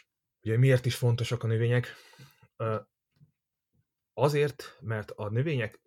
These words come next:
egy, egy dologban, van egy olyan tulajdonságok, ami, amiben ki-, ö, ö, parádésan, ö, teljesítenek így az evolúciós viszonylatban, ez, ezek, ez pedig a,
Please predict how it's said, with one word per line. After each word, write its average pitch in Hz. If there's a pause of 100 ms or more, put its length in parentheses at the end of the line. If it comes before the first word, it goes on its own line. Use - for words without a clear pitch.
(180)
egy, 110
egy 131
dologban, 104 (120)
van 131
egy 127
olyan 104
tulajdonságok, 107
ami, 104 (180)
amiben 101
ki-, 139
ö, 104 (220)
ö, 98 (100)
parádésan, 98
ö, 95 (100)
teljesítenek 101
így 98
az 98
evolúciós 95
viszonylatban, 120
ez, 101 (100)
ezek, 113
ez 117
pedig 107
a, 104